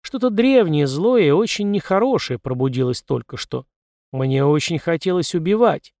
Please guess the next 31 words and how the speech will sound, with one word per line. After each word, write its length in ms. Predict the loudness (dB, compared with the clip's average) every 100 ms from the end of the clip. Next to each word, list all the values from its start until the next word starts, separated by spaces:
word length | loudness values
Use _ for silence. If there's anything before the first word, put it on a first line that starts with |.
| _ _ _ _ -4
Без 200 | 0 2
разницы 480 | 4 4 2 -4 -4
кого, 320 | 0 2 2
да 100 | 0
хоть 200 | -4 -4
вжавшегося 680 | 0 2 2 0 -6 -4 -6
в 60 |
стену 320 | -8 -4 -2 0
медика. 520 | 0 -2 -4 -12 -16 _ _ _ _ _ -6
Тот 160 | -6
попытался 540 | -4 -6 0 0 0 -4
отшатнуться 600 | -2 -4 -2 -2 -2 -6
от 100 | -4
моего 200 | -2 -2
взгляда 460 | -2 -2 0 0
и 20 | -2
снова 320 | -2 -4 -2
забился, 560 | 0 0 0 -6 -4
будто 320 | -6 -6 -6 -8
птица 480 | -8 -8 -6 -6
в 40 | -6
селках. 560 | -2 -2 -2 -6 -6 _ _ _ _ _ _ _ _ _ _
Понимаю, 360 | -4 0 0 0
что 200 | -4 -4
мое 160 | -4
состояние 560 | -4 -8 -4 -2 0 0
может 200 | -2 -6
перейти 380 | -6 -6 -4 -6
в 60 |
неуправляемое 760 | -2 -2 -2 -2 0 2 2 0
безумство. 680 | 0 -2 -2 -4 -4 -10